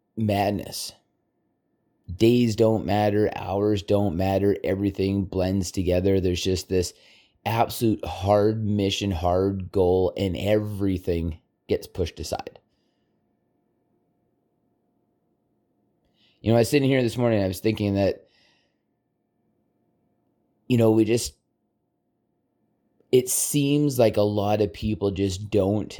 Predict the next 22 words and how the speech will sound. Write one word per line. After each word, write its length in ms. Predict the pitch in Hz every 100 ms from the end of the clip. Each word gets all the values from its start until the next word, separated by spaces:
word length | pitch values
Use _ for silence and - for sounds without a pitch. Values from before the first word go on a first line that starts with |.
| - -
appreciate 1040 | 107 92 - 101 101 - 95 92 87 - - _ _ -
the 100 | 95
continuous 640 | 123 104 - 101 101 87
grind. 480 | - 92 64 62 - - _ _ _ _ _ _ _ _ _ _ _ _ _ _ _ _ _ _
Like, 100 | 98
we're 160 | 113 127
always 420 | 123 127 123 110
looking 320 | 107 107 107
for 440 | 101 - 104 101 101
this, 320 | 90 85 - _ _ _ _ _ _ _ _ _ -
this 240 | 107 -
new 420 | 113 113 117 117
and 180 | 107 101
better 380 | 95 101 107 101
and 240 | 95 90
best. 380 | 92 87 95 -
And, 200 | 87 92 _ _ -
you 120 | 113
know, 120 | 110
we 100 | 117
can 220 | 127 131
make 340 | 107 107 104